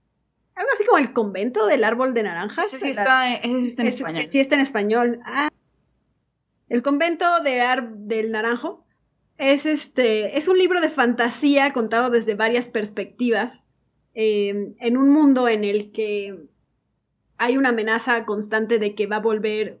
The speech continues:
Speaker 1: un dragón gigante que destruyó todo hace mil años, ¿no?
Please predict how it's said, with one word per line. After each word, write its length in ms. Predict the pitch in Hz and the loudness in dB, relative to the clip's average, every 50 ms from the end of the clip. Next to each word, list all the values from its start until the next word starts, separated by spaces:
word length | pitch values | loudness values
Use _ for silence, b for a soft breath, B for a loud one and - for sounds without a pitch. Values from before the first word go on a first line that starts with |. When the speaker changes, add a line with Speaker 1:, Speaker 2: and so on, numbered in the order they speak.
| _ - | _ -6
Speaker 1:
un 600 | 226 214 208 208 208 208 208 202 202 202 202 190 | -4 -2 0 0 0 -2 -2 -4 -6 -8 -8 -4
dragón 640 | 233 226 214 214 208 240 240 233 247 269 294 302 - - | -2 0 0 2 4 4 4 4 4 2 0 -2 -8 -10
gigante 600 | - - 247 214 226 226 233 - 277 311 - - _ _ _ _ _ | -8 -4 0 2 2 2 2 0 -4 -6 -6 -10 _ _ _ _ _
que 400 | - 247 240 214 208 196 196 190 | 0 0 2 2 0 -2 -4 -4
destruyó 480 | 202 214 214 - 214 220 226 233 233 | -6 -6 -4 -4 0 2 2 2 2
todo 240 | - 233 220 214 214 | 2 2 2 2 2
hace 160 | 214 214 226 | 0 0 0
mil 180 | 220 214 214 208 | 0 2 2 2
años, 300 | 208 208 190 202 - - | 0 0 -2 -4 -4 -4
¿no? 260 | 220 240 349 - - | -4 -4 -4 -6 -10